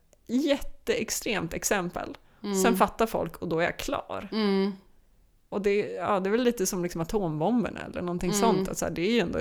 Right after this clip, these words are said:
Speaker 1: det var ju, de var ju jätteeffektiva. De
Speaker 2: Mm.
Speaker 1: gjorde ju att kriget såg slut, liksom, för att det är
Speaker 2: Mm.
Speaker 1: ingen som kommer sätta sig emot det där.
Speaker 2: Nej.
Speaker 1: Det, och det, alla kommer se till att ingen någonsin använder motsatt eller liknande vapen.
Speaker 2: Mm.
Speaker 1: Eh, men...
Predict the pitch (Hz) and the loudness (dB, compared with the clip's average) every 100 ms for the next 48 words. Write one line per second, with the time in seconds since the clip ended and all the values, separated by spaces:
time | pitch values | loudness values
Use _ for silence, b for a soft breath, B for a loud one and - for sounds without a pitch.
0 | 64 110 - 247 175 165 165 240 247 196 | -4 -6 2 2 2 0 -2 0 0 0
1 | - - - 269 - - 202 - - 196 | -4 -4 -4 -2 -2 -4 -4 -6 -6 -4
2 | 202 190 185 190 233 202 175 180 - 202 | -2 0 -2 -4 -6 -4 -2 -4 -4 -2
3 | 214 - - 165 156 - 247 - - - | -2 -2 -4 -6 -4 -2 -2 -4 -10 -10
4 | - - 190 196 226 170 - - - - | -10 -8 -4 0 2 0 -4 -8 -8 -8
5 | - - - 180 165 180 208 - - - | -8 -10 -8 -8 -4 -4 -6 -8 -12 -12
6 | B B 359 359 - 180 104 127 - - | B B -2 0 0 -2 -4 -6 -6 2
7 | 196 190 196 208 - 185 165 170 190 - | 4 6 4 4 2 -4 -4 -4 -6 -8
8 | 170 170 160 160 - 160 151 160 160 160 | -2 -2 0 -4 -6 -6 -4 -2 -2 -2
9 | 160 160 160 165 160 - - - - - | -4 -4 -4 -4 -4 -6 -8 -10 -12 -12
10 | 147 170 165 165 - 175 180 233 - 214 | -6 0 0 0 -2 -4 -2 -2 -4 -10
11 | 208 - 196 185 175 180 b b b b | -14 -10 -4 -2 -4 -6 b b b b
12 | b b b b - 170 160 156 - - | b b b b -6 -2 0 0 -2 -4
13 | 85 - 175 175 180 | -6 -4 0 0 -2